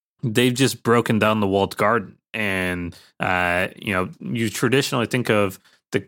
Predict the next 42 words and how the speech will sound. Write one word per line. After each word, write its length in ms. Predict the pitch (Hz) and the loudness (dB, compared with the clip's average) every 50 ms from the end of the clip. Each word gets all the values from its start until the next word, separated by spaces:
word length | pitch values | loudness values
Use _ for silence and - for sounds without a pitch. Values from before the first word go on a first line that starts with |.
| _ | _
like, 260 | - - 110 98 92 - | -4 -2 -2 -2 -2 -4
Kardashians 840 | - - 104 98 101 104 107 107 101 - - 104 95 92 90 87 92 | -4 -2 0 0 0 0 0 -2 -2 -4 -6 -6 -6 -6 -8 -6 -8
or 100 | 90 85 | -8 -8
Kanye 520 | - - 120 113 113 110 104 98 95 92 | -4 -4 -2 -2 -2 -2 -4 -4 -4 -4
or 120 | 90 90 90 | -4 -4 -4
these 180 | 95 101 95 | -4 -6 -6
people, 560 | - - - 113 104 - 110 98 95 92 90 - - - _ _ _ | -4 -4 -4 -4 -2 -2 0 0 0 -2 -4 -6 -14 -20 _ _ _
and 120 | - - 117 | -4 0 2
you're 100 | 120 120 | 4 4
really 260 | 127 143 160 156 139 | 6 4 6 4 4
only 180 | 135 131 127 113 | 4 2 0 0
seeing 320 | - - - 120 120 120 | 0 -2 -2 -2 0 0
them 200 | 113 110 104 98 | 0 -2 -2 -2
through 160 | - - 107 | -2 -4 -2
the 80 | 101 98 | -2 -2
lens 360 | 92 95 95 98 101 95 92 | 0 0 0 0 0 0 -2
of, 100 | 92 87 | -2 -2
like, 240 | 90 87 85 82 - _ _ _ _ _ _ - | -2 -2 -4 -4 -8 _ _ _ _ _ _ -18
the 280 | - - - 117 107 92 | -14 -10 -6 -4 -2 -2
paparazzi 840 | - - 113 104 98 - 98 92 92 95 95 - - 92 87 82 | 0 0 0 0 0 0 0 2 2 2 0 -2 -6 -8 -8 -8
view, 320 | - - 104 95 90 90 - _ | -10 -10 -12 -10 -12 -14 -16 _
you 140 | - 104 98 | -8 -6 -2
know? 300 | 98 101 101 - 190 180 - | -2 0 0 0 -2 -2 -4
<laughs> 40 | - - _ | -10 -10 _
Uh, 380 | - - 104 101 98 95 95 92 - _ _ _ - | 0 2 2 2 2 0 -2 -4 -6 _ _ _ -2
or, 240 | 113 113 107 104 104 | 0 2 2 2 2
you 180 | 104 120 117 107 | 0 0 0 0
know, 120 | 104 98 | 0 0
you're 220 | 101 107 104 101 95 | 0 0 0 -2 -2
seeing 280 | - - 123 117 113 | -2 -2 -2 0 0
them 140 | 110 104 101 | 0 0 0
when 140 | 101 101 98 | 0 0 0
they 120 | 98 95 | -2 -2
do 220 | 92 98 104 95 98 - | -2 -2 -4 -4 -4 -8
very 440 | - 127 107 98 107 110 110 107 98 | -8 -6 -2 0 0 2 2 0 -2
public 360 | - - - 104 98 92 87 | -2 -4 -4 -2 -2 -4 -4
stuff 460 | - - - 95 95 92 92 - - | -6 -8 -8 -6 -6 -6 -6 -8 -10
or 260 | - 92 90 87 87 | -10 -8 -8 -8 -8
when 280 | 95 113 98 92 92 92 | -8 -6 -6 -6 -6 -4
they're, 220 | 92 90 90 90 | -4 -4 -4 -4
they're 280 | 98 90 - 117 - 87 | -4 -6 -6 -4 -4 -4
finally, 520 | - - - 98 98 95 95 92 90 87 | -2 -2 -2 0 0 0 -2 -2 -2 -4